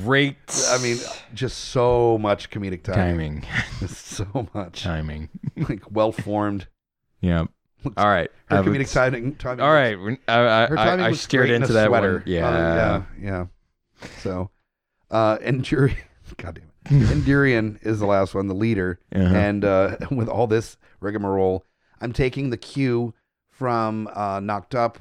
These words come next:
Speaker 2: where they got Harold Ramis to come in as the
Speaker 1: Mm-hmm.
Speaker 2: dad.
Speaker 1: Right.
Speaker 2: Um, in Knocked Up, and I'm taking another Ghostbuster here, uh, and I'm
Speaker 1: Mm.
Speaker 2: sure Judd Apatow is gonna have no problem working with one Bill Murray.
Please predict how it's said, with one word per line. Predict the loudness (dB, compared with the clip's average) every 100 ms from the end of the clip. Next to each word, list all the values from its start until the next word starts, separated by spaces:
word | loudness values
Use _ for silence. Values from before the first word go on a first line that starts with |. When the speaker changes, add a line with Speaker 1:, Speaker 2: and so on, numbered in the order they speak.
| -12
Speaker 2:
where | -2 0
they | 0 -2
got | 0 0 -2
Harold | -6 -6 -6
Ramis | -6 -4 -4 -6
to | -8
come | -8 -6 -4
in | -4 -6 -8 -10
as | -4 2 2 4
the | 2
Speaker 1:
Mm-hmm. | 2
Speaker 2:
dad. | 2 2 2 -2 -6 -16 _ _
Speaker 1:
Right. | 0 2 0 -2
Speaker 2:
Um, | -2 -2 -4 -6 -12 -16 -12
in | -8 -8 -10 -8
Knocked | -8 -8 -2
Up, | 0 0 -4
and | -4 -2 -4
I'm | -6
taking | -8 -6 -4
another | -2 -2
Ghostbuster | -2 -2 -2 -4 -4 -8 -8 -8
here, | -8 -6 -8 -14 -4
uh, |
and | 0 2 2
I'm | 0
Speaker 1:
Mm. |
Speaker 2:
sure | 0 -2
Judd | 0
Apatow | 0 -2 -4 -4
is | -4
gonna | -4
have | -4
no | -4 -6
problem | -4 -6 -6
working | -8 -8
with | -10
one | -8 -8
Bill | -8 -8 -6
Murray. | -6 -6 -6 -10